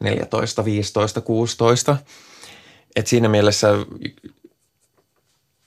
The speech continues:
mulla oli esimerkiksi se kypsyys, että mä osasin sanoa, että okei, et hei, et nyt niinku, älä tee mitään. Älä tee mitään, niin kuin tiedät, mitä teet ja mitä haluat tehdä. Öö.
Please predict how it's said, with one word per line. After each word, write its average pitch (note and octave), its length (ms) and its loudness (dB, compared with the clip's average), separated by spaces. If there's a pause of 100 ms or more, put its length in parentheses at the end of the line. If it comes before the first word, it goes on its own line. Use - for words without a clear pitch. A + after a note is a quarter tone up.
(120)
mulla C3+ 300 6
oli A2 160 8
esimerkiksi G#2+ 480 2
se A2 60 0
kypsyys, G#2 460 0
että G#2 180 -4
mä G2 120 2 (440)
osasin A2+ 180 -2
sanoa, G#2+ 200 2
että G#2+ 120 0
okei, A2 200 4
et G#2 100 4
hei, G#2+ 140 4
et G2+ 80 4
nyt G#2 200 0
niinku, G2+ 320 0 (1600)
älä B2+ 140 6
tee C3+ 140 6
mitään. B2+ 500 2 (880)
Älä A2+ 80 0
tee B2 100 6
mitään, C3 320 4
niin G#2 160 4
kuin G#2 140 -2
tiedät, G#2 320 6
mitä G2+ 240 2 (220)
teet G#2 440 2
ja G#2+ 80 0
mitä G#2+ 200 4
haluat G#2+ 360 2
tehdä. - 240 0 (1120)
Öö. A#2+ 280 -8